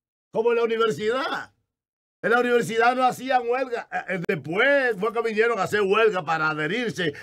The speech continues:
a robarle dinero al pueblo o, o a chantajear. Pero antes, cuando las universidades necesitaban un aumento, medio millón para la universidad, eran los profesores y los estudiantes.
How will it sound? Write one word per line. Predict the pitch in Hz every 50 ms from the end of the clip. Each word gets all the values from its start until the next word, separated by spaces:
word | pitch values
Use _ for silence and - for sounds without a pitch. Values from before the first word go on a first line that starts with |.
| -
a | - 156 175 180
robarle | 185 190 185 185 208 220 226 214 220 214
dinero | 208 202 190 208 220 220
al | 196 180 139
pueblo | 143 226 240 214 190 185 180
o, | 156 165 165 147 - -
o | - 190 196
a | 165
chantajear. | 135 208 196 185 147 185 151 147 156 156 147 139 127 127 - _ _ _ _ _ _ _ _ _
Pero | _ 233 240 240 233 226 220 240
antes, | 269 294 302 269 190 - - 202 202 - _
cuando | - 156 180 196 196 180 202 196
las | 190 185 180
universidades | 180 185 185 180 180 180 175 131 165 175 180 214 247
necesitaban | 269 285 285 - 277 - - 247 247 254 247
un | 240 226
aumento, | 220 214 196 180 170 165 165 156 147 135 139 156 160 156 - _ _ _ _ _ _ _
medio | - 185 294 311 302 285 262 262 294 294 277
millón | 254 240 226 269 294 269 214 - _ _ _ _ _
para | - 208 214 262
la | 302
universidad, | 294 262 233 247 285 285 240 190 220 226 254 247 - - _
eran | 214 247 269 269 269 269
los | 262 262 -
profesores | - 254 254 226 240 226 214 - 247 262 269 269 262
y |
los | 247 240 233
estudiantes. | 240 180 226 240 208 226 247 262 277 269 180 175 147 110 101